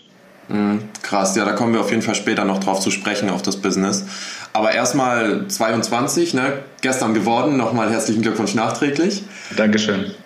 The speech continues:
Speaker 1: Ähm, zweiundzwanzig, du sagst, bald G M B H, bald Ehemann, et cetera. Erzähl mal so ein bisschen über deinen Werdegang. Wo, wo,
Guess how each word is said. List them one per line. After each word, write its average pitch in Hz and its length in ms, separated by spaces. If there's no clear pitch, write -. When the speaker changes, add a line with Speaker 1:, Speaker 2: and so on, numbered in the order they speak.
Speaker 1:
Ähm, 120 560
zweiundzwanzig, 139 760
du 127 100
sagst, 120 600
bald 113 240
G 120 100
M 113 120
B 107 120
H, 127 400
bald 110 240
Ehemann, 113 480
et - 140
cetera. 98 500
Erzähl 151 360
mal 156 240
so 139 120
ein 143 80
bisschen 147 240
über 131 140
deinen 120 180
Werdegang. 110 480
Wo, 110 160
wo, 113 120